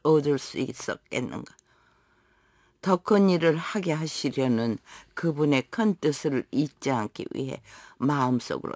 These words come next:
다짐을 했다. 나 혼자 힘으로 하는 게 아니다. 그분이 늘 나와 함께 하신다. 그러니 자신 있게 하면 된다. 내 뜻이 아니라 그분의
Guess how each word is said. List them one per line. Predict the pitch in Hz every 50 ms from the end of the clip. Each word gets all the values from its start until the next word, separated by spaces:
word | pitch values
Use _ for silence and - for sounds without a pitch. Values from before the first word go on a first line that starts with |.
| -
다짐을 | - - - - _ - 123 123 117 127
했다. | 160 214 - _ _ _ - - 123 131 _ _ _ _ _ _ _ _ _ _ _ _ _ _ _ _ _ _ _ _ _ _ -
나 | 143 139 139
혼자 | 135 139 143 120 - 123
힘으로 | 113 - - - 123 113 107 104
하는 | 113 127 135 92 139
게 | - 135
아니다. | 107 95 98 120 127 135 - 139 - - _ _ _ _ _ _ _ _ _ _ _ _ _ _ _ _ _ _
그분이 | - - 170 - 139 135 135 135 - -
늘 | 143 135 139 139 127 113 - _ _ _ _ _ _ - - - - _
나와 | - - 139 143 143 151 139
함께 | 127 - - 135 - - - -
하신다. | - - - - - 135 - - - - - _ _ _ _ _ _ _ - - - - _ _
그러니 | - - 165 151 135 127 131 123 123 - _ - - - _ _ _
자신 | - - - 160 165 - - 165 160 151
있게 | 147 135 - - 135
하면 | 131 131 143 120 120 123 113
된다. | - - 131 127 135 135 131 120 107 - _ _ _ _ - - - _ _ _ _ _
내 | - 143 160 160
뜻이 | - - 170 160 - - 175
아니라 | 127 131 127 113 101 - 120 -
그분의 | - - - 160 - 165 165 160 135